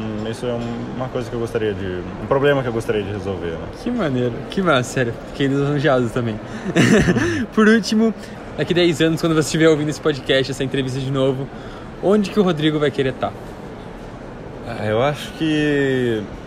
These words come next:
Speaker 1: eu vou dar uma resposta bem vaga, <laughs> assim, porque fisicamente eu não sei. Eu não sei em que país eu quero tá, em que cidade, em que, fazendo o quê. Eu sei que eu quero tá trabalhando, provavelmente na área que eu tô estudando agora,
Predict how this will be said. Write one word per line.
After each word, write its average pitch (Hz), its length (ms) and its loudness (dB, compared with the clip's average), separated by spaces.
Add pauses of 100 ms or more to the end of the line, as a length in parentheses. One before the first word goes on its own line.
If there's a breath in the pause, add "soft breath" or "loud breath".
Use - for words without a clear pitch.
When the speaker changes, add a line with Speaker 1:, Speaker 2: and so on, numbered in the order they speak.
(400)
Speaker 1:
eu - 40 -10
vou 135 100 2
dar 151 80 8
uma 160 60 4
resposta 160 320 0
bem 170 540 0
vaga, 113 580 2
<laughs> 104 80 -4
assim, 139 640 2
porque 127 840 0 (560 loud breath)
fisicamente 143 680 4
eu 143 80 2
não 139 120 0
sei. 98 320 0
Eu 95 60 -2
não 98 100 -4
sei 117 180 -2
em 117 40 -2
que 104 80 -6
país 104 400 0
eu 101 100 -2
quero 98 220 -2
tá, 101 460 2
em 95 240 -4
que 107 60 -8
cidade, 104 680 2
em 98 240 -4
que, 104 540 -4 (180)
fazendo 113 400 0
o 110 120 -6
quê. 110 420 2 (500 loud breath)
Eu 151 120 2
sei 190 200 2
que 202 100 -2
eu 196 60 0
quero 180 280 2 (100)
tá 170 640 4 (480)
trabalhando, 139 580 4
provavelmente 170 500 2
na 131 80 2
área 120 240 4
que 113 80 -6
eu 107 60 -4
tô 110 100 -4
estudando 113 420 -2
agora, 113 500 4